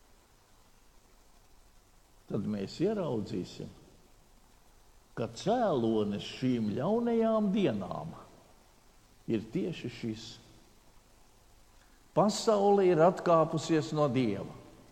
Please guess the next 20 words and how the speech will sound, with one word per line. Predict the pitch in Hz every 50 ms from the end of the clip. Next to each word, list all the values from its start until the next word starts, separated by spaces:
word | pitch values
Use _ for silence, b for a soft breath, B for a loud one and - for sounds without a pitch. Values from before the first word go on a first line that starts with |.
| - - - - - - - - - - - - - - B B 185 143
Vienzimuma | B 143 180 190 175 170 156 120 160 185 175 175 175 180 180 170
laulības, | 170 143 139 156 170 170 170 170 170 165 165 160 165 160 - -
atžgārnas | 131 151 175 170 135 120 123 165 170 170 170 170 175 170 160 135 127
ģimenes, | 131 165 185 175 170 175 165 170 175 165 - B B 175
dzimuma | B B 123 - 139 170 185 175 175 180 175 175 170
maiņa, | 170 165 160 165 175 180 185 185 180 180 175 170 170
genderisms, | 156 165 165 175 180 185 170 175 180 175 175 165 165 - - 175 156 - - - B B B B B
kad | B - 170 131
cilvēka, | - - 180 170 165 160 170 165 170 170 165 - 175 151
mm, | 143 - - 90 104 123 123 120 123 131 127 113 104 107
dzimumu | - 151 190 190 165 156 151 151 143 147
nosaka | 165 180 175 143 127 - - 139 135 143
vairs | 147 156 160 160 160 156 - 160
nevis | 156 156 135 127 113 117
bioloģiskas | 123 147 190 190 165 147 143 135 131 127 113 123 127 - - - - 139
atšķirības, | 139 147 143 - - - - 131 135 123 117 113 156 208 123 - - B B B B
bet | B 139 135 147
viņa | 160 156 139 120
paša | - - 113 113 - - - 110 92
vēlmes. | 104 135 165 190 196 202 196 196 185 175 170 - -